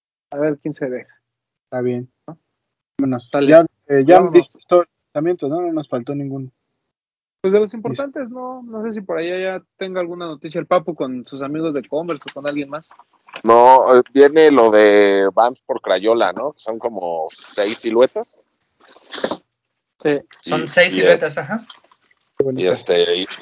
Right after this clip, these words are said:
Speaker 3: y bonita la colección. A mí me parece que es más bonita para niños, pero sí
Speaker 1: Sí.
Speaker 3: está, está bonita. Hay un old school que tiene co-, que es del color clásico de la cajita de las crayolas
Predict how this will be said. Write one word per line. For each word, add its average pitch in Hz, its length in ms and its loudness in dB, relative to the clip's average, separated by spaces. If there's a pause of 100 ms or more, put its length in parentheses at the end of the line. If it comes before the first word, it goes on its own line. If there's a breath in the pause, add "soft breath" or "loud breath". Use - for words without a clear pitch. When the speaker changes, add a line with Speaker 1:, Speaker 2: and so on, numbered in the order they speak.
(100)
Speaker 3:
y 107 100 -8
bonita 123 320 2
la 139 100 4
colección. 127 640 -2
A 110 80 -8
mí 131 160 0
me 139 120 0
parece 117 240 -2
que 127 100 -4
es 120 80 -6
más 123 180 -2
bonita 117 340 -4
para 85 200 -4
niños, 131 480 -8 (680)
pero 92 340 4
sí 107 300 -2
Speaker 1:
Sí. 107 40 4
Speaker 3:
está, 92 640 0
está - 180 -8
bonita. 98 300 0
Hay 110 140 4
un 123 480 -2
old 123 220 2
school 220 420 -2 (680)
que 104 140 -2
tiene 117 300 -2
co-, 120 180 -4
que 113 220 4
es - 160 0
del 120 200 4
color 107 300 0
clásico 120 360 0
de 101 80 0
la 87 80 0
cajita 95 360 -6
de 107 60 0
las 90 120 -2
crayolas 98 640 -4